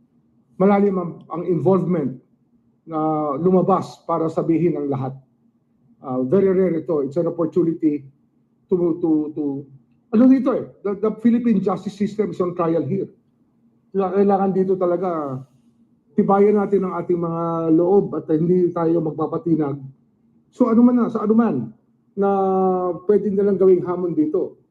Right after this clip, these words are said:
Kagaya niyan, marami hong gustong galu-guluhin na storya, ah, maraming gustong ibahin ang narrative,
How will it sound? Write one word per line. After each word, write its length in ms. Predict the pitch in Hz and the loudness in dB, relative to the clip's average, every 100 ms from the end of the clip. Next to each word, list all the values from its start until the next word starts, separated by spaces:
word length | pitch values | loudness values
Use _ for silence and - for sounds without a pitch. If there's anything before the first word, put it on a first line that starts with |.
| _ _ | _ _
Kagaya 240 | 196 240 254 | -2 0 4
niyan, 400 | 233 175 170 190 _ _ _ _ _ | 4 2 -2 -10 _ _ _ _ _
marami 320 | 196 220 220 220 | 0 2 4 4
hong 240 | 226 208 | 4 0
gustong 320 | 175 226 190 | -2 -4 -2
galu-guluhin 640 | 180 185 185 185 202 208 196 | 0 2 2 2 0 0 -4
na 80 | |
storya, 480 | 190 247 208 190 190 - _ _ _ _ 135 139 | -4 -2 0 0 -2 -8 _ _ _ _ -20 -8
ah, 640 | 160 160 165 160 160 165 - _ _ 190 | -4 -2 -2 -2 -4 -6 -12 _ _ 0
maraming 400 | 208 208 202 185 185 170 156 127 - _ | 2 4 2 2 2 0 -4 -8 -14 _
gustong 400 | 160 214 196 - - | -10 -6 -8 -8 -6
ibahin 400 | 185 185 254 220 | -2 2 2 0
ang 120 | 185 | -2
narrative, 520 | 196 202 196 160 - | 0 -2 -2 -2 -2